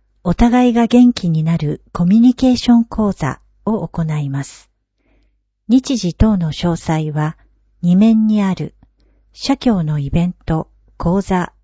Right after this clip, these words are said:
催しをご確認ください。なお、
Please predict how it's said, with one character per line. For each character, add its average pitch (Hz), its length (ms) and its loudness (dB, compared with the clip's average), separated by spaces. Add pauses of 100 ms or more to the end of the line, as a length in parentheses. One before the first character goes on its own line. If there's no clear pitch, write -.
催 170 420 0
し - 420 -10 (220)
を 220 220 -8 (120)
ご 170 120 -4
確 175 280 -4
認 160 220 -2
く - 120 -10
だ 147 140 -4
さ 143 200 -6
い。 - 140 -10 (1300)
な 214 220 0
お、 170 140 -10